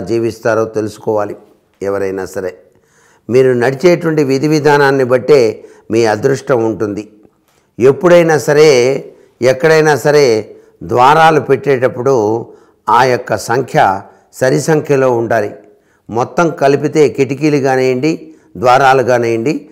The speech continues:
సరి సంఖ్యలో ఉండేటట్టుగా నిర్మాణం చేసుకోవాలి, కానీ బేసి సంఖ్యలో మాత్రం నిర్మాణం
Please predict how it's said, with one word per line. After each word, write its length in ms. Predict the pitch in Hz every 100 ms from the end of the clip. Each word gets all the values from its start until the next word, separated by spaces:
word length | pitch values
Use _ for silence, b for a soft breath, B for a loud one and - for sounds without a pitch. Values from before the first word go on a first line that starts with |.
| b b
సరి 240 | - 131 147
సంఖ్యలో 400 | 165 151 151 135 131
ఉండేటట్టుగా 540 | 123 123 113 113 117 127
నిర్మాణం 400 | 120 117 120 117 110
చేసుకోవాలి, 520 | 110 - 120 110 107
కానీ 280 | 110 117 190 - B B B 92
బేసి 360 | 127 165 165
సంఖ్యలో 420 | 135 151 127 139 131
మాత్రం 420 | 123 113 123 151
నిర్మాణం 460 | 120 113 117 113